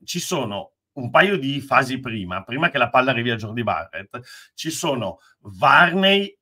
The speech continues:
e Garbisi che stanno guardando il pallone, quando qualsiasi cacchio di allenatore di under sedici che abbia un minimo di... Ehm,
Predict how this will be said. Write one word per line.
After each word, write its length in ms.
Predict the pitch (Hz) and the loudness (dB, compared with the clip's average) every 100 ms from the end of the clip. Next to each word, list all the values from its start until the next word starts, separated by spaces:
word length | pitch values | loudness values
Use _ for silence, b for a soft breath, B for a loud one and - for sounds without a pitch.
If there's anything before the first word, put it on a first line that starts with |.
| _ | _
e 480 | 135 135 135 139 - | -2 0 0 -2 -12
Garbisi 960 | - 127 135 135 120 98 85 101 127 - | -2 2 2 0 -6 -6 -8 -8 -10 -10
che 180 | - 185 | -10 -8
stanno 440 | - - 143 120 117 | -6 -4 -4 -6 -4
guardando 560 | 135 127 139 151 180 | -2 0 2 2 0
il 140 | 175 127 | -6 -4
pallone, 580 | 113 110 101 85 101 - B B | -6 -4 -6 -6 -8 -10 B B
quando 380 | - 143 123 123 | 2 2 2 -2
qualsiasi 960 | 135 135 123 - 151 180 185 - 147 | 2 2 2 -4 2 4 4 0 -8
cacchio 400 | 131 127 139 147 | 2 4 4 -2
di 100 | 135 | -2
allenatore 800 | 120 117 113 113 - 127 139 131 | -2 -2 -6 -8 -6 -6 -4 -6
di 160 | 110 131 | -2 -2
under 340 | 127 120 110 | -2 -4 -8
sedici 760 | - 110 110 123 127 - 117 | -8 -8 -6 -6 -8 -8 -8
che 120 | 101 117 | 0 0
abbia 260 | 117 127 | 2 -2
un 160 | 113 110 | -2 -4
minimo 460 | 120 127 131 113 | -4 -2 -2 -4
di... 260 | 107 120 135 B B B - | -4 -2 -2 B B B -4
Ehm, 1120 | 120 107 104 107 110 107 107 104 98 98 | -2 0 -2 -6 -6 -8 -10 -10 -12 -14